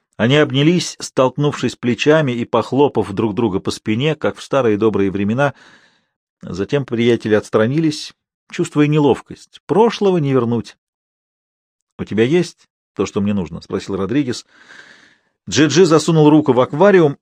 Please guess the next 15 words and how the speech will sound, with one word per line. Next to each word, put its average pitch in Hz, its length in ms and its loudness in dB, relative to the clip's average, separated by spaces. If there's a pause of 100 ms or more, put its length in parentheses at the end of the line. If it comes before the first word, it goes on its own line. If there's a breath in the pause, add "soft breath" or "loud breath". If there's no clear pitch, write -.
(100)
и 131 180 0
выудил 147 680 4 (120)
из-за 113 320 -2
кораллов 131 500 4
большой, 123 560 0
герметично 117 640 -2
упакованный 117 540 0
пластиковый 104 580 -2
мешок, 151 440 -2 (560)
с - 120 -12
которого 113 360 0
на 127 200 0
пол 110 200 0
полилась 110 400 0
вода. 113 320 -2